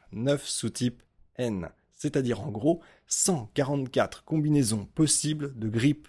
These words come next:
de type A, c'est-à-dire cent quarante-quatre combinaisons possibles de dangerosité, si vous voulez, pour nous. Euh, seulement huit sur les cent quarante-quatre sont possibles, euh,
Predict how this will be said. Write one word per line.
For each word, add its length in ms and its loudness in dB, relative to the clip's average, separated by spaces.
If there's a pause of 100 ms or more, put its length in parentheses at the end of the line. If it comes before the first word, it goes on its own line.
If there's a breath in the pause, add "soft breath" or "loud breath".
(160)
de 80 -8
type 340 -10 (220)
A, 240 0 (320 soft breath)
c'est-à-dire 340 -6
cent 220 -2
quarante-quatre 440 -4
combinaisons 380 -4
possibles 380 -6
de 100 -8
dangerosité, 880 4
si 160 -4
vous 100 0
voulez, 180 2
pour 240 -4
nous. 160 -4 (440 soft breath)
Euh, 100 0
seulement 400 10
huit 240 6
sur 140 4
les 60 4
cent 140 4
quarante-quatre 460 4
sont 180 -4
possibles, 520 -4
euh, 320 -10